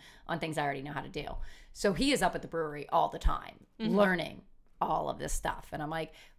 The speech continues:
Speaker 1: "Hmm, so in about eight years, I'm okay," <laughs>
Speaker 2: Yeah.
Speaker 1: because he can take over this whole thing
Speaker 2: Yeah.
Speaker 1: and be fine. So, you know, the, again, a positive out of this, an opportunity for him to learn.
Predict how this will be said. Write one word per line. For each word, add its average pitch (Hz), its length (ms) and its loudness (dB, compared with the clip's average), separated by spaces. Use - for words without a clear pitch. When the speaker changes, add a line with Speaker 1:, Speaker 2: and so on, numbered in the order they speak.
Speaker 1:
"Hmm, 185 280 -4
so - 140 -6
in 240 60 -4
about 311 240 0
eight 339 200 2
years, 285 380 2
I'm 508 240 4
okay," 240 540 6
<laughs> - 20 4
Speaker 2:
Yeah. 285 140 12
Speaker 1:
because 330 420 12
he 480 240 8
can - 160 2
take - 300 8
over 277 260 8
this 233 160 6
whole 233 200 8
thing 180 440 2
Speaker 2:
Yeah. 220 140 2
Speaker 1:
and 202 140 8
be 175 120 8
fine. - 320 0
So, 170 640 8
you 247 120 2
know, 175 440 6
the, - 200 0
again, 196 400 8
a - 100 0
positive 190 460 2
out 165 160 0
of 160 60 -6
this, 160 200 -4
an 165 80 -4
opportunity 175 600 -2
for 156 180 -6
him 143 300 -6
to - 140 -8
learn. 151 480 -2